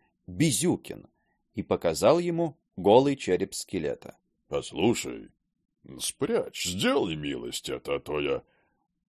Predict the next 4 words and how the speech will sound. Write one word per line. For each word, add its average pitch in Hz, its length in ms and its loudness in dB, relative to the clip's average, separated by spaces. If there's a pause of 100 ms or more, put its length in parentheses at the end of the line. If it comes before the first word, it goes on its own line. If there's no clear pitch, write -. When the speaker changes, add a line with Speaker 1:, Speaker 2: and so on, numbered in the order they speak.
(140)
Speaker 2:
рассержусь», - 1120 -4
Speaker 1:
попросил 101 600 6
вежливо 110 520 8
Ахилла, 120 640 6